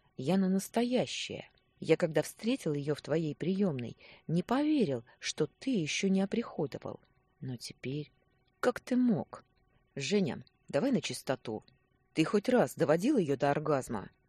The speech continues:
«Да». «Не ври. Обвиняешь меня в насилии и при этом врёшь». Он насупился,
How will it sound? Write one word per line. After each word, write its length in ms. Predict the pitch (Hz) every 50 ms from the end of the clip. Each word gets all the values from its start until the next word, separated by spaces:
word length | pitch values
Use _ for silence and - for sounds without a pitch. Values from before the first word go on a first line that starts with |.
| _ _ _ _ _ _ _ _ _ _ _ -
«Да». 460 | 143 131 117 - 135 123 123 123 131 151 _ _ _ _ _ _ _ _ _ _ _ -
«Не 200 | - 160 160 156
ври. 400 | 147 165 170 185 180 135 98 - _ _ _ _ _ _ _ -
Обвиняешь 540 | 139 123 127 139 147 151 175 175 170 -
меня 200 | 170 165 170 165
в 60 | 156 151
насилии 520 | 165 151 151 - - 220 214 180 156 135
и 40 | 131
при 160 | - 139 147
этом 200 | 160 - 160 147
врёшь». 480 | 135 147 131 127 113 101 - - - - - _ _ _ _ _ _ _ _ _ _ _ _ _ -
Он 180 | - 135 131
насупился, 720 | 123 127 - - - 190 214 - - 165 139 - - 123